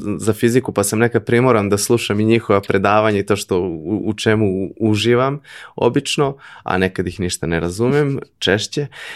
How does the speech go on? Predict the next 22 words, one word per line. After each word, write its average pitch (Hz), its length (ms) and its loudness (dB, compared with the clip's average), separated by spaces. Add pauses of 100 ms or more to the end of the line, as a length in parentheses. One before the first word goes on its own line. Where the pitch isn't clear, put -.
(200)
<laughs> - 1120 0
Ali 120 480 4 (320)
pitanje 143 460 4
je, 113 480 6
uh, 101 600 2 (520)
koliko 120 540 4
je 98 180 6
tu, 117 240 2 (300)
uh, 85 220 0 (280)
ispunjen 98 520 0
taj, 92 300 2
uh, 85 500 -6 (720)
prvi 98 440 2 (320)
poriv 87 300 0
da 87 140 -6
se - 220 -6
ja 80 280 -2
bavim 90 340 -2
naukom, 92 460 -4 (480)
uh, - 140 -4 (500)
zato 104 400 0
što 113 520 2